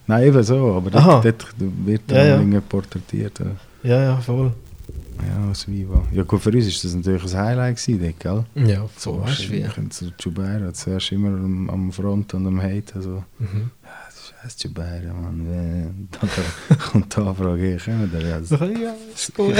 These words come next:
Speaker 1: Genau. Sofort. Ja, aber nachher ist es wirklich, es ist mega, es ist hure sympathisch gewesen, es ist
Speaker 2: Mhm.
Speaker 1: wirklich voll gut drauf gewesen. Und im Fernsehen ist es halt irgendwie nicht so übergekommen. Also ja, zum Teil ist es schon so ein bisschen.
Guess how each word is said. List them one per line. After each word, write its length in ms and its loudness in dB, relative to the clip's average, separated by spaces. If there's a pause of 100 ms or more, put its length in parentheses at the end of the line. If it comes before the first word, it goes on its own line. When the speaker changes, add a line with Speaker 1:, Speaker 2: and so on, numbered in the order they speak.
Speaker 1:
Genau. 300 4 (840)
Sofort. 720 -2 (300)
Ja, 240 0
aber 120 2
nachher 260 6
ist 120 -2
es 100 -4
wirklich, 220 -4
es 80 -2
ist 160 -4
mega, 260 0
es 80 -4
ist 200 -6
hure 240 -2
sympathisch 560 -6
gewesen, 260 -8
es 60 -2
ist 80 -4
Speaker 2:
Mhm. 60 -6
Speaker 1:
wirklich 260 -6 (160)
voll 240 -2
gut 220 -4
drauf 220 -10
gewesen. 180 -12 (680)
Und 140 0
im 300 4
Fernsehen 400 2
ist 120 -4
es 120 -4
halt 200 -8
irgendwie 180 2
nicht 160 -4
so 240 -4
übergekommen. 500 -4 (760)
Also 200 0
ja, 280 6
zum 180 -6
Teil 200 0
ist 180 -8
es 100 -10
schon 140 -6
so 160 -12
ein 60 -8
bisschen. 140 -8